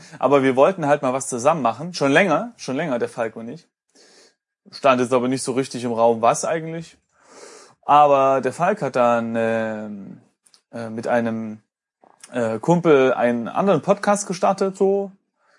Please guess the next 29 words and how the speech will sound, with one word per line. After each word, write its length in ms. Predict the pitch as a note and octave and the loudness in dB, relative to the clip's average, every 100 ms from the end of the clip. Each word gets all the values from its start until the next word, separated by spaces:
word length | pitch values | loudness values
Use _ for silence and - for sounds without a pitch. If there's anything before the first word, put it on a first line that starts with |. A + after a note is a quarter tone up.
| _ - | _ -4
Games 260 | C#3 D#3+ | -2 -2
und 80 | C#3+ | 0
Macs, 440 | C#3 F#3+ - - - | 0 0 -4 -12 -10
und 200 | B2 C3+ | -10 -6
ich 160 | D3 | 2
hab 180 | C#3 A2 | 2 2
irgendwann 380 | B2 B2+ A#2 C#3 | -2 2 2 2
mal 240 | B2+ B2 | 0 0
so 80 | A#2+ | -2
ein 60 | A#2 | -6
bisschen 260 | - A#2+ | -6 -6
Let's 180 | A2 G#2+ | -6 -6
Plays 300 | - G3+ B3 | 0 0 2
gemacht. 540 | G#3 F#3+ G3 F#3+ - _ _ _ _ _ _ _ _ _ _ _ _ _ _ _ _ _ _ | 2 4 2 0 -10 _ _ _ _ _ _ _ _ _ _ _ _ _ _ _ _ _ _
Und 720 | - C3+ C3+ C#3 C#3 C3+ C3+ | 0 4 4 4 0 -4 -4
dann 260 | C3 D3 G3 | 2 2 2
kam 280 | E3+ E3 C#3+ | 2 2 2
irgendwann 360 | C#3+ F#3 E3 | 0 0 0
mal 180 | D#3 D3 | 2 0
die 160 | C#3+ C3+ | 0 -2
Idee, 380 | C3 D3 E3 D3 | 0 2 2 2
dass 500 | C3+ - - - _ _ _ _ _ _ _ _ _ _ - - - | -2 -4 -12 -20 _ _ _ _ _ _ _ _ _ _ -20 -20 -2
das 240 | C#3 - | -2 -2
Text-Adventure, 1040 | - F3+ F3+ F3+ C#3+ D3+ F3 G3+ G3+ A3+ - | -4 -4 0 0 2 0 0 2 2 2 0
ja, 260 | B2 C#3 D#3+ | 0 2 2
dass 220 | D3 - | -2 -2
man 200 | D3 C#3 | -4 -2
die 200 | D3 D#3+ | 0 2
halt 280 | C#3+ C#3 | 4 0